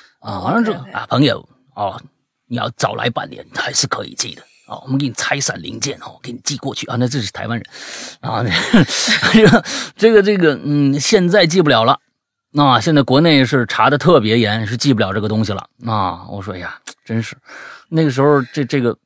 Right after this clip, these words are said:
Speaker 1: 这，那太不，那，那个，那个拿到手里边的那个感觉真是太棒了。嗯，寄不了了。嗯。好吧，下一个啊，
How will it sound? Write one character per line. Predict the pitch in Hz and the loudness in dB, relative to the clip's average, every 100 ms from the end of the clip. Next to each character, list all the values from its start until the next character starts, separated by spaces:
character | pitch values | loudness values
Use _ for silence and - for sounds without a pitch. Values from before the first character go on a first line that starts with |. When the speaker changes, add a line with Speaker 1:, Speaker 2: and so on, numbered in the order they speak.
| _ | _
Speaker 1:
这， | - | -8
那 | 131 147 143 | -4 -2 -2
太 | - 143 | -2 -4
不， | 107 117 | -2 -2
那， | 131 | -2
那 | 135 147 135 | 0 -2 -2
个， | |
那 | 113 147 | -2 -2
个 | 131 | 0
拿 | 120 110 | 0 0
到 | 147 | 0
手 | 131 117 | 0 0
里 | 135 | 0
边 | 101 104 | 0 0
的 | 113 | 0
那 | 120 | 0
个 | 101 | -2
感 | 95 101 | -8 -8
觉 | 101 | -6
真 | 120 127 | -4 -4
是 | 127 | -6
太 | - 110 | -6 -10
棒 | 101 98 - | -10 -12 -14
了。 | - 139 | -20 _
嗯， | 113 104 92 | -6 -4 -6
寄 | 95 110 | -6 -6
不 | |
了 | 95 85 | -6 -10
了。 | - - | -16 -6
嗯。 | 113 92 - _ _ - - - | -4 -4 -10 _ _ -20 -20 -14
好 | - 165 | 2 4
吧， | 233 | 4
下 | - - 156 | 2 -2 2
一 | 160 | 4
个 | 156 | 6
啊， | 131 110 | 4 2